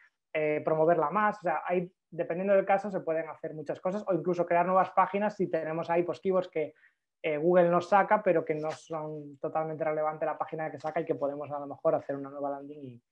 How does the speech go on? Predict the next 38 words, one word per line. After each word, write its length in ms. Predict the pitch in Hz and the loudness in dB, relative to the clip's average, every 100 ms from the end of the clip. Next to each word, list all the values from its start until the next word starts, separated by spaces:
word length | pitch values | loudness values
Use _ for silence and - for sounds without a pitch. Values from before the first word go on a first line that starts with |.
| _ _ _ _ | _ _ _ _
y 80 | 139 | -8
posicionarla, 600 | 139 127 127 120 113 117 | -8 -8 -10 -12 -10 -6
¿vale? 280 | 135 180 - _ _ _ _ _ | -4 -4 -8 _ _ _ _ _
Y 80 | - | 2
por 160 | 226 247 | 8 10
último, 560 | 240 240 233 240 240 - _ _ _ | 10 8 4 2 -2 -14 _ _ _
eh, 200 | 190 175 | 6 6
muy 200 | 196 269 | 8 8
importante 400 | 247 214 214 214 | 8 4 2 2
también 340 | 208 208 214 220 | 2 2 0 2
hablar 280 | 170 190 180 | 6 6 6
con 120 | 180 | 0
tus 140 | 160 | -2
clientes, 420 | - 147 135 127 | -4 -4 -4 -6
¿vale? 240 | 135 170 185 | 0 0 0
Eh, 420 | 180 160 160 160 160 - _ - | -2 0 0 -2 -4 -16 _ 2
hablar 260 | 180 226 | 6 6
con 100 | 226 | 4
tus 140 | 226 226 | 0 0
clientes 560 | 226 226 220 226 233 - _ - | 0 2 2 -2 -4 -18 _ -12
es, 380 | 185 175 - - | -10 -10 -12 -6
es 160 | 185 | -6
fundamental 600 | 196 208 202 190 208 220 | -2 -2 0 2 2 2
para 220 | 190 175 175 | 2 2 2
entender 500 | 165 170 165 202 208 | 4 2 4 4 6
realmente 640 | 208 208 208 202 190 220 | 6 4 4 0 0 -2
a 160 | 165 165 | -2 -2
esas 220 | 190 175 | -2 -4
personas, 520 | - 175 190 214 202 | 0 0 2 0 0
esas 200 | 190 185 | 0 0
intenciones 720 | 190 185 175 175 196 202 202 - | 0 0 -2 4 4 4 0 -4
y 100 | 185 | -8
cómo, 460 | - 170 165 175 - | -2 0 0 -2 -6
cómo 320 | - 170 160 | -6 -2 0
buscan, 340 | 156 147 139 | 0 -2 -8
¿vale? 160 | 139 175 | -4 -2
Al 60 | 156 | -2
final, 380 | 165 170 196 | -4 0 0